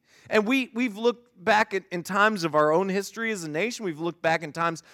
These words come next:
of history where, where there have been these, there have been these segregation things. There have been these ideas of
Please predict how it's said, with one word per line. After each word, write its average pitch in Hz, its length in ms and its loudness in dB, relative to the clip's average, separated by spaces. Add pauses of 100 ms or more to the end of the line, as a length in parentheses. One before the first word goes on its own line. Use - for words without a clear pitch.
(100)
of 143 160 -6
history 190 640 -2
where, 196 220 2
where 165 220 0
there 190 220 2
have 160 120 -8
been 247 220 4
these, 180 300 -4 (380)
there 190 160 4
have 170 140 0
been 233 200 4
these 202 360 -4 (100)
segregation 135 920 -2
things. 123 240 -4
There 175 120 -2
have 156 100 -4
been 269 180 0
these 196 180 -4
ideas 160 480 2
of 139 120 0